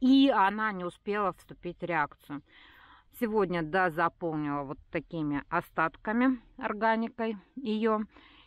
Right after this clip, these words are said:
И их буду ждать еще неделю, но и буду уже подкармливать, возможно, даже еще и лук с чесноком,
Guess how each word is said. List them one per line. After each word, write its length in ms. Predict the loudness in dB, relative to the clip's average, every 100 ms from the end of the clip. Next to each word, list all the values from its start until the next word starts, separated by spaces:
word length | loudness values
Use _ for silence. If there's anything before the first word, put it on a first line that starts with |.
| _
И 320 | 2 6 6 4
их 120 | 0 -8
буду 400 | -2 0 2 0
ждать 340 | 0 0 0
еще 240 | -8 -4 -2
неделю, 560 | -2 -2 2 2 2
но 240 | 2 2 0
и 20 |
буду 380 | 0 -2 2 0
уже 200 | 0 0
подкармливать, 720 | -2 0 -2 0 -4 -6 -6
возможно, 500 | -4 -2 -2 -2 -4
даже 300 | -4 -4 -6
еще 360 | -8 -8 -8
и 40 | -6
лук 260 | -6 -8
с 60 | -10
чесноком, 640 | -6 2 2 2 -4 -8